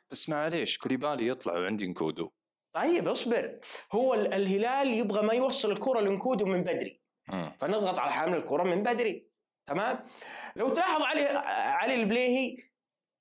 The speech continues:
Speaker 2: يميل كثير عشان يغطي على البليهي، وتحصل روبن نفس. لولا روبن نفس ترى الهلال يمكن يستقبل هدف في الشوط الأول. روبن نفس هو اللي كان ذكي إنه يرجع ويغطي، إنه، إنه كوليبالي كارثي في الصعود، يصعد مع أمتار عالية،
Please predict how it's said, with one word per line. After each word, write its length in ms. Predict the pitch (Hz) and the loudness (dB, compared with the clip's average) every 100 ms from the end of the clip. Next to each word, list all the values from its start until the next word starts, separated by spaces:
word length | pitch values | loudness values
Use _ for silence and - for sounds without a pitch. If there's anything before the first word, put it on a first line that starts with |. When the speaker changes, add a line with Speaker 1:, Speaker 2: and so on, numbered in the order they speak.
| 170 | -2
Speaker 2:
يميل 500 | 180 220 240 220 220 | 2 2 2 2 0
كثير 880 | 226 220 262 262 254 247 220 - - | -2 0 0 2 2 0 0 -2 -4
عشان 240 | 170 196 | -2 0
يغطي 320 | 190 190 190 147 | 0 -2 -2 -2
على 140 | 156 | 0
البليهي، 420 | 156 160 135 110 - - 135 | 2 2 0 -2 -6 -10 -6
وتحصل 440 | 135 147 156 113 | -4 -2 -2 -2
روبن 340 | 131 139 135 151 | -2 -2 0 0
نفس. 460 | 175 139 - - 143 | -2 -6 -8 -12 -4
لولا 300 | 226 220 151 | 0 0 0
روبن 320 | 185 185 190 | 0 0 -2
نفس 260 | 226 185 | -4 -6
ترى 140 | 156 147 | -4 -2
الهلال 320 | 147 180 165 | -2 0 0
يمكن 220 | 151 156 | 0 0
يستقبل 500 | 160 160 190 - 139 | 0 -2 -4 -4 -4
هدف 260 | 165 - - | -4 -6 -10
في 60 | |
الشوط 240 | - 123 113 | -10 -8 -4
الأول. 300 | 113 92 - _ _ _ _ - | -4 -4 -10 _ _ _ _ -14
روبن 200 | 120 127 | -8 -8
نفس 280 | 135 131 | -6 -8
هو 100 | 139 | -6
اللي 120 | 175 143 | -6 -6
كان 260 | 123 117 | -6 -6
ذكي 380 | 113 107 - - _ - | -8 -10 -18 -20 _ -20
إنه 220 | 107 110 | -10 -6
يرجع 360 | 120 123 120 92 | -4 -6 -6 -6
ويغطي، 500 | 104 104 107 - 85 - - _ _ _ 117 | -6 -6 -10 -12 -20 -20 -20 _ _ _ -8
إنه، 320 | 120 110 - - - _ 135 | -6 -6 -10 -20 -20 _ -8
إنه 160 | 123 | -8
كوليبالي 460 | 120 127 123 123 110 | -4 -2 0 -2 -2
كارثي 540 | 110 117 147 113 82 - | -4 -4 -4 -8 -12 -12
في 60 | 104 | -8
الصعود، 400 | - - - 127 | -6 -6 -6 -4
يصعد 440 | 139 - - - | -4 -6 -10 -12
مع 200 | 117 - | -10 -10
أمتار 320 | 120 127 117 | -10 -6 -6
عالية، 520 | - 127 123 131 131 | -4 -2 -2 -4 -8